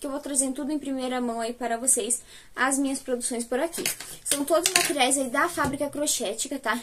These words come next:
Então se você gostaria de estar adquirindo seu material direto de fábrica,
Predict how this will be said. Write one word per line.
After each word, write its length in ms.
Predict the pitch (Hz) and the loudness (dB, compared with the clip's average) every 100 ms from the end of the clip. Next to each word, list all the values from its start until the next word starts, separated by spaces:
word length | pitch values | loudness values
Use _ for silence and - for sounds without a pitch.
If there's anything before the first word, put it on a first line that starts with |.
| - | -6
Então 220 | 247 240 | -2 0
se 160 | 254 262 | 2 2
você 240 | 262 262 | 2 2
gostaria 420 | 240 247 247 226 | 2 -2 -2 -4
de 60 | 220 | 0
estar 140 | - | 0
adquirindo 600 | 220 233 226 226 214 214 202 | 0 -4 -6 -8 -8 -6 -4
seu 180 | 269 | -2
material 420 | 285 277 240 214 208 | -2 -4 -2 -2 -2
direto 500 | 247 285 269 247 202 | -6 -4 -4 -6 -8
de 80 | |
fábrica, 560 | 202 247 240 240 226 | -8 -4 -4 -4 -10